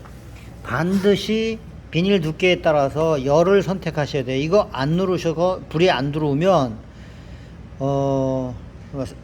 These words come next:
상중 하예요, 열이. 자, 이거 하라도 들어와야 됩니다. 이거 안 들어오면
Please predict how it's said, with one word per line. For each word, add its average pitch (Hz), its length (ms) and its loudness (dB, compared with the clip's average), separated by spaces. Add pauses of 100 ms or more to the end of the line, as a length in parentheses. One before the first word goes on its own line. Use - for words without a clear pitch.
(400)
상중 190 560 -2
하예요, 175 500 4
열이. 143 540 0 (1000)
자, 135 60 -8
이거 156 180 2
하라도 220 560 2
들어와야 143 400 2
됩니다. 139 520 -2
이거 160 180 2
안 143 260 0
들어오면 156 720 2